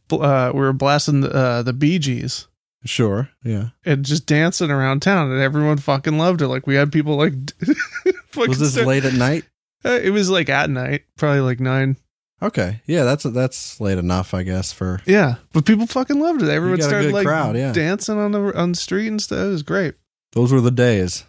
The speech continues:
Speaker 1: Those were the days. We'll boogie down in that Lexus.
Speaker 2: Sure, sure. So, can I pitch a movie? It's not like a movie movie. It's just a idea, like a, a concept, I guess.
Speaker 1: Yeah.
Speaker 2: You know, it's horror movie season.
Speaker 1: Yeah.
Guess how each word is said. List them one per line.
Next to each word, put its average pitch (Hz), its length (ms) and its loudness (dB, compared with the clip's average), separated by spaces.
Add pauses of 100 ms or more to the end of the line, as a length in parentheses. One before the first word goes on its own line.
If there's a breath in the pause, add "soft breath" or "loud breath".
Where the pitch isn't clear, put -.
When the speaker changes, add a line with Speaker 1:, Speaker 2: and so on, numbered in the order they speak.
Speaker 1:
Those 127 180 -4
were 151 60 -2
the 160 140 0
days. 147 560 -2 (380)
We'll 139 160 -4
boogie 151 280 4
down 156 260 4
in 143 60 4
that 120 140 0
Lexus. 120 720 -8 (340)
Speaker 2:
Sure, 226 440 0
sure. 196 520 -2 (360)
So, 143 480 0 (360)
can 180 140 -2
I 190 80 -2
pitch 208 200 -2
a 185 40 0
movie? 180 520 2
It's 143 200 0
not 180 160 2
like 165 160 2
a 127 60 2
movie 131 400 2
movie. 143 340 2
It's 117 120 -2
just - 180 -4
a 117 40 0
idea, 104 420 -2
like 104 160 -2
a, 95 260 -2
a 101 80 -6
concept, 110 600 0
I 87 80 -2
guess. 82 460 -8 (100)
Speaker 1:
Yeah. 196 300 0 (400)
Speaker 2:
You 123 180 -2
know, 101 280 0
it's 113 240 -2
horror 127 400 2
movie 98 360 0
season. 90 600 -2 (420)
Speaker 1:
Yeah. 208 220 0